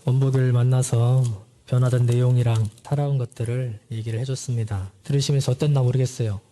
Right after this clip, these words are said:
우리 도영교우가 지금 교당에 온 지 이제 이 년 가까이 되어 갑니다. 네, 학사에도 이 년을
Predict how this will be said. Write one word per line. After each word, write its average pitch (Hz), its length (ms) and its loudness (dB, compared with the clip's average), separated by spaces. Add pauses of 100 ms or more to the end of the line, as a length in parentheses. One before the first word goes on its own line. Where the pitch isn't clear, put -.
(140)
우리 139 80 -4
도영교우가 147 560 2
지금 135 400 -2
교당에 143 340 0
온 135 220 0
지 196 360 -4 (240)
이제 123 140 -6
이 139 220 0
년 143 360 0
가까이 123 440 -4
되어 117 220 -2
갑니다. 101 420 -4 (380)
네, 98 160 -12
학사에도 123 520 -2
이 113 140 0
년을 117 420 0